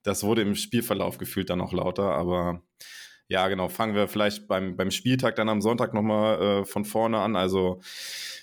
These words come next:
wir haben uns ja dann getroffen morgens um, äh, neun Uhr Ortszeit,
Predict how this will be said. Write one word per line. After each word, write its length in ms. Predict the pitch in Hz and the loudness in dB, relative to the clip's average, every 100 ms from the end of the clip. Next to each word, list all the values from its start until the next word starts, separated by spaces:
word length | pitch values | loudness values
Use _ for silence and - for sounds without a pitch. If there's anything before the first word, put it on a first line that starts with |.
| - | -4
wir 160 | 104 | 0
haben 120 | 120 123 | 0 0
uns 120 | 120 | 0
ja 60 | |
dann 140 | 104 101 | 0 0
getroffen 580 | 92 - 131 127 143 135 | -2 0 0 0 -2 2
morgens 500 | 123 127 135 127 131 | 4 4 2 2 2
um, 400 | 104 101 101 98 | 2 4 2 2
äh, 180 | 98 95 | 2 2
neun 280 | 98 107 92 | 2 2 0
Uhr 160 | 95 | 0
Ortszeit, 680 | 95 123 127 - 117 113 - | 0 -2 -2 0 2 2 0